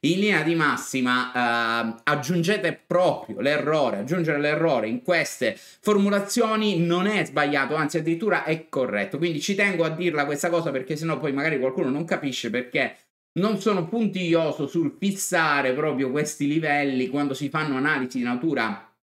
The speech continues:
eh, discrezionale in questo modo, quindi, eh, qualitativa, non quantitativa proprio al dettaglio. Non è utile andare a, eh, mettere i dati, eh, dei prezzi massimi e dei prezzi minimi, ma ad occhio, ragazzi, fatelo ad occhio. <laughs> Se sembra strano,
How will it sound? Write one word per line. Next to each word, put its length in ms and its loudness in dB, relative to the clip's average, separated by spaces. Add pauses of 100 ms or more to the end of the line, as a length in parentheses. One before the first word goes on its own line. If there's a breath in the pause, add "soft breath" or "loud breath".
(260)
eh, 340 0
discrezionale 840 -2
in 120 -4
questo 340 -2
modo, 260 -2
quindi, 360 -2 (240 loud breath)
eh, 640 0
qualitativa, 760 0
non 280 0
quantitativa 800 -2
proprio 300 -2
al 240 0
dettaglio. 520 -2
Non 220 0
è 180 -4 (360 loud breath)
utile 560 2
andare 540 0
a, 260 0
eh, 160 2
mettere 460 0
i 60 0
dati, 500 0
eh, 340 2
dei 200 0
prezzi 400 0
massimi 420 0
e 60 2
dei 100 -4
prezzi 240 -4
minimi, 320 0
ma 200 0
ad 120 0
occhio, 400 0
ragazzi, 380 -2
fatelo 340 -2
ad 60 0
occhio. 300 -4
<laughs> 20 -6
Se 120 -2
sembra 240 -2
strano, 400 -2